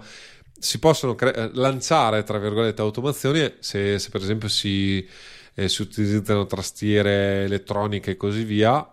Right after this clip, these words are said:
utilizzando i tasti della tastiera. Quindi, per esempio, per gli, eh, eh, chi,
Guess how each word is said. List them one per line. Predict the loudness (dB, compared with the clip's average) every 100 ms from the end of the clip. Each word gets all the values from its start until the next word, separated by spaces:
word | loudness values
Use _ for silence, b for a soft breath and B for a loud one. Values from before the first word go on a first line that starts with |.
| _ _
utilizzando | -8 -2 0 4 4 4
i |
tasti | 4 4 4
della | 0 0
tastiera. | 0 -6 0 2 2 0 -4 _
Quindi, | -4 0 0 -2 -16 -16
per | -6 0
esempio, | 4 2 2
per | 0 0
gli, | 2 2 2 0 B B B B
eh, | 2 4 4 0
eh, | -2 -2 -2 -4
chi, | -4 0 2 2 -2